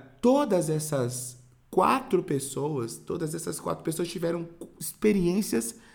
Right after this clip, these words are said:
extraordinárias. Com o quê e por que elas fizeram tudo isso, sabe? Você precisa entender porque essa é a chave da adoração. Eles fizeram isso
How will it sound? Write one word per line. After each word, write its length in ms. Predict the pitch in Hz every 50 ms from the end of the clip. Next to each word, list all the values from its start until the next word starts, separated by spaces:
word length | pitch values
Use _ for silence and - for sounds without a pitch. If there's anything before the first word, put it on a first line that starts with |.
| - - _ _ _ _ -
extraordinárias. 920 | 170 190 180 - - 185 165 160 170 160 143 123 117 113 - - - -
Com 360 | - - - 208 214 240 240
o 180 | 214 - -
quê 180 | - - 190 175
e 140 | 160 151 147
por 240 | - - 220 214 196
que 180 | - - -
elas 180 | - 151 147 -
fizeram 360 | - - 135 139 135 131 131
tudo 320 | 123 127 131 131 123 113
isso, 240 | 110 101 - - - -
sabe? 320 | - - 135 135 131 131 - - - - - - - -
Você 200 | - 131 - 143
precisa 300 | 143 - 151 143 139 151
entender 360 | 147 151 151 143 135 135 139
porque 420 | 135 139 139 131 - 135 127 131 127
essa 400 | - 151 175 196 185 - - 135
é 260 | 123 120 117 - -
a 60 | 120
chave 320 | 123 - - 120 123 120
da 120 | - - 101
adoração. 500 | 104 107 101 - - - - - - - _ _ _ _ _ _ _ _ _ _ _ _ _ _ - - - - - - 110 -
Eles 180 | - 123 127 127
fizeram 480 | - - - 120 139 131 123 127 127
isso 340 | 139 143 147 147 - - -